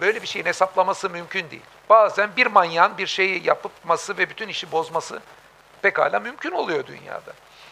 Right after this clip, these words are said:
Bu yüzden demek istediğim şey şu, mantıklı projeksiyonlar, olabilecekler, olması gerekenler, idealleri ortaya koymak gelecekle ilgili gereklidir. İnsanın iyi üretim yapması için gelecekle ilgili düşünmesi gerekli ama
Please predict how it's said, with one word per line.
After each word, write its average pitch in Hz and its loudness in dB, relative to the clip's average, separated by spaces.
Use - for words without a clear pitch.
Bu 277 -6
yüzden 311 2
demek 269 2
istediğim 269 -2
şey 262 0
şu, - -4
mantıklı 226 4
projeksiyonlar, 175 4
olabilecekler, 202 0
olması 208 0
gerekenler, 156 2
idealleri 196 4
ortaya 185 4
koymak 156 0
gelecekle 175 -4
ilgili 175 -8
gereklidir. 170 -4
İnsanın 185 2
iyi 190 -4
üretim 180 0
yapması 180 2
için 185 -8
gelecekle 180 -2
ilgili 170 -10
düşünmesi 175 -8
gerekli - -2
ama 190 2